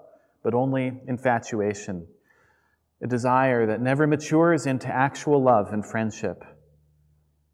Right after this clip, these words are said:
It's a potion that leads the imbiber to abandon the one who gave it to them when the dose wears off. Yet, did you notice something? In this story,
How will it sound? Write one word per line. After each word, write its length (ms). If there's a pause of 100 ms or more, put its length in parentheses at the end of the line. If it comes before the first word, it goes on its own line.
(200)
It's 380 (140)
a 80
potion 460
that 120
leads 240
the 80
imbiber 460
to 340
abandon 920 (300)
the 80
one 160
who 80
gave 280
it 100
to 100
them 240 (100)
when 180
the 80
dose 340
wears 260
off. 240 (2250)
Yet, 200
did 80
you 100
notice 320
something? 580 (1400)
In 140
this 240
story, 460